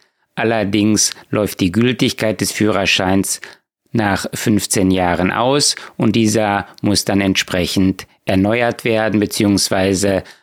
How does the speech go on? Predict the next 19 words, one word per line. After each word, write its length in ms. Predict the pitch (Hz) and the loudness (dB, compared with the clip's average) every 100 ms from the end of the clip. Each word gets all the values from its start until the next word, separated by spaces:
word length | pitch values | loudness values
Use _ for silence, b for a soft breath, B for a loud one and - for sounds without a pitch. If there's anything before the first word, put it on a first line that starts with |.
| _ - | _ -4
ein 240 | 110 101 104 | 0 0 0
neuer 360 | 101 98 92 - | 0 0 0 -2
Antrag 680 | 90 90 - 95 92 - - | -2 -2 -2 -2 -2 -6 -6
muss 220 | 90 - | -4 -2
gestellt 540 | 104 - 85 76 - | -2 0 -2 -4 -10
werden. 320 | 67 - - _ _ _ _ _ _ _ _ | -12 -12 -14 _ _ _ _ _ _ _ _
Für 960 | - - 151 131 131 127 123 117 104 - _ _ | -10 -2 2 4 2 2 2 0 -2 -6 _ _
die 320 | - 101 101 | -4 0 0
L-K-W-Klassen, 1400 | - 151 160 175 151 165 - 147 147 - - 147 147 123 B B | 0 -2 0 0 0 -2 -2 -2 0 0 0 2 2 -2 B B
das 200 | - 107 | -4 -2
sind 280 | - 110 95 | 0 0 0
die 420 | 113 104 104 113 | 2 2 2 0
gesamten 560 | - 95 101 98 107 90 | -2 -2 0 0 0 -4
C-Klassen, 960 | - 123 151 - 147 143 - 151 143 131 b b b _ | -2 -2 -2 -2 -2 0 0 2 2 0 b b b _
muss 300 | 117 107 - | 0 0 0
das 180 | 92 - | -2 0
Sehvermögen 720 | 127 151 156 143 139 139 131 | -2 0 0 2 2 2 2
nachgewiesen 840 | 123 120 - 110 113 110 104 107 | 0 -2 -2 0 2 2 2 0
werden, 580 | 107 101 101 98 101 95 | 0 0 0 2 2 2